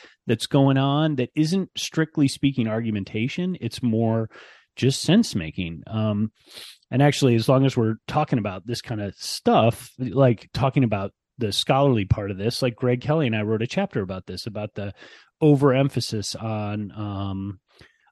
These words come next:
on argumentation, and that argumentation is, of course, important, but the vast majority of what scientific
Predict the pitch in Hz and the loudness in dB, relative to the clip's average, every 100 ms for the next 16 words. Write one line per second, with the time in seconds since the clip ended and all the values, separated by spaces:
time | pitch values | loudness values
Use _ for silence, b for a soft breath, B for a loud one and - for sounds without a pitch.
0 | - 123 113 113 - 123 135 143 139 190 | -6 -2 -2 -2 0 0 2 0 0 0
1 | - - 78 - 123 127 113 - 123 139 | 0 -6 -10 -2 0 2 0 -2 0 2
2 | 175 156 175 170 151 160 135 123 - 196 | 0 0 -2 0 0 0 -2 -8 -4 -2
3 | 214 - 120 170 202 113 98 82 110 107 | 0 0 -2 -2 -4 -6 -12 -4 -4 -4
4 | _ _ _ 113 117 101 151 185 - 143 | _ _ _ -8 -6 -4 -2 -2 -2 -2
5 | 120 170 135 113 113 - 127 131 131 - | 0 2 0 -2 -4 -4 -2 -2 -2 -6
6 | 143 127 | -6 -6